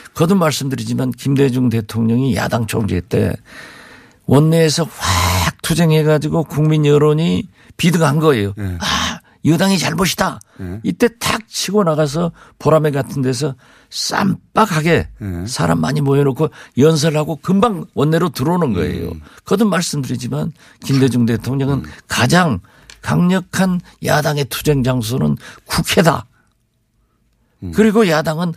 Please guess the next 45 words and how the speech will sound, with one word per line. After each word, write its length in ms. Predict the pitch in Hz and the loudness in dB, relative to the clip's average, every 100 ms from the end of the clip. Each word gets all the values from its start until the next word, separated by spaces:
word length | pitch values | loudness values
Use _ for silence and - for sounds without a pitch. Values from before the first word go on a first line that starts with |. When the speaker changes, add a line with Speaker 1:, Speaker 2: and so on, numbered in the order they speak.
| - - | -10 -10
Speaker 1:
말로 600 | 117 135 170 220 262 262 | -2 2 4 4 2 2
해야 220 | 202 175 | 2 2
되는 280 | 107 87 71 | 0 -4 -8
거예요. 420 | - - - 104 - _ _ - _ | -14 -16 -20 -20 -20 _ _ -20 _
Speaker 2:
타이밍을 380 | - 180 196 180 | -12 -6 -4 -4
잘 180 | 104 101 | -4 -2
잡아야 260 | 107 110 90 | -2 -2 -4
되는데. 200 | 85 80 | -4 -2
Speaker 1:
잘 200 | 76 160 | -2 -2
잡아야죠. 520 | 127 113 82 - - _ _ _ | -2 -4 -8 -10 -18 _ _ _
그런데 340 | 208 208 160 104 | 2 4 2 0
Speaker 2:
이렇게 180 | 120 139 - | -2 -6 -4
Speaker 1:
황교안 420 | 120 160 190 160 | 0 2 2 2
Speaker 2:
강성어만 20 | 147 | 0
Speaker 1:
대표가 80 | 107 151 | 0 0
Speaker 2:
나와가지고. 600 | 131 123 113 139 147 104 | 0 0 -2 -4 -4 -4
네. 80 | 82 - - - | -8 -10 -12 -14
Speaker 1:
그런 300 | - 135 135 | -6 -2 0
리더십이 520 | 117 120 139 - 131 120 | 0 2 0 0 0 2
있는가는 560 | 127 135 117 123 135 - - - | 2 2 2 0 -2 -6 -16 -6
저는 340 | - 120 117 | 0 2 2
아직은 380 | 101 98 98 90 | -2 -2 0 0
모르겠어요. 580 | 87 78 - - - 143 | 0 -2 -2 -4 -4 -2
Speaker 2:
황교안, 280 | 175 151 | 2 4
Speaker 1:
안 100 | 170 | 4
보여요. 320 | 175 147 92 76 87 | 4 2 0 -4 -8
Speaker 2:
황교안 260 | - 185 202 | -6 -4 -2
대표는 580 | 180 160 180 180 165 127 | -2 -2 -2 -2 -2 -4
그 140 | - - | -8 -4
아직 280 | 147 156 143 | -2 -2 -2
정치를 320 | 151 156 165 | -2 0 0
한 100 | 156 | 0
지는 340 | 143 143 131 | 0 2 2
오래 160 | 117 123 | 2 2
안 140 | 98 | 2
돼가지고 460 | 104 104 90 87 90 | 2 0 -2 -6 0
Speaker 1:
그렇죠. 340 | 202 208 143 | 2 4 2
Speaker 2:
그런 160 | 127 180 | 0 0
Speaker 1:
그러니까 140 | 160 | 0
Speaker 2:
타이밍을 240 | 175 - 165 | 0 2 2
잡을 120 | 180 | 2
Speaker 1:
옛날, 200 | 139 - | 0 0
Speaker 2:
것 80 | 98 | 0
같아요. 140 | 120 | 0
Speaker 1:
옛날, 540 | 147 147 104 110 110 | 0 0 0 0 -2